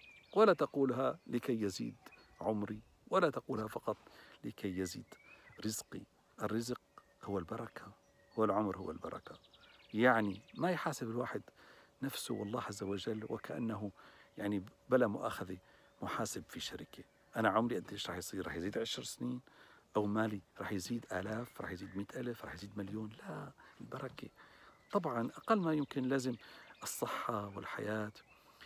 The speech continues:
وأقل ما يمكن من المال أن تكون تأكل وتشرب وعندك مجال لأهلك وأحبابك، ولكن بعد ذلك البركة. البركة يعطيها الله عز وجل عن طريق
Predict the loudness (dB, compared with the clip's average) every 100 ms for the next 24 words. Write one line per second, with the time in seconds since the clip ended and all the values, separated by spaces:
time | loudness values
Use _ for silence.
0 | -14 -6 -4 0 2 2 2 0 0 0
1 | 0 0 2 2 0 -2 -4 -4 -4 -6
2 | -8 -8 -6 -4 -4 -4 -6 -4 -4 -6
3 | -6 -6 -6 -6 -8 -8 -8 -8 -8 -10
4 | -10 -10 -8 -10 -8 -8 -8 -10 -14 -20
5 | -20 -4 -2 -2 -2 0 0 0 -4 -6
6 | -10 -10 -8 -6 -6 -8 -16 -20 -20 -18
7 | -10 -4 0 -2 -2 -4 -4 -6 -4 -4
8 | -4 -4 -8 -8 -8 -8 -10 -18 -20 -20
9 | -6 -2 -2 -4 -6 -8